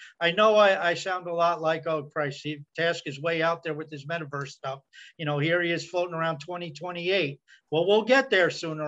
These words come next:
or later. But Exode really, uh,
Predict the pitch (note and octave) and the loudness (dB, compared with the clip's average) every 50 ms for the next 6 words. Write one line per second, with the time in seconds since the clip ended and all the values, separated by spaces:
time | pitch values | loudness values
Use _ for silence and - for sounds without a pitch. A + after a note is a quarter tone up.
0 | D3 C#3+ C#3 C#3+ C#3+ C#3 C3+ C#3 D3 C#3+ - _ _ - - - - _ _ _ | -2 -2 0 0 0 0 -2 -2 -4 -6 -8 _ _ -20 -20 -20 -20 _ _ _
1 | D#3+ G3 G#3+ A3 A3 G#3+ - - - - - _ _ _ _ _ - A#3 C#4+ E4+ | 4 6 6 8 6 4 -2 -12 -20 -20 -20 _ _ _ _ _ 4 6 6 6
2 | F4+ - - - D#4 D4 C4+ A3 F#3+ G3 A3 B3+ D4 D4+ D4+ D4 D4 D4 C#4 C4 | 4 2 0 2 2 2 2 0 -6 -6 -4 -2 -2 -2 -2 -4 -4 -6 -6 -8
3 | - - _ _ _ _ _ G#3 G#3 G#3+ | -10 -14 _ _ _ _ _ 2 2 2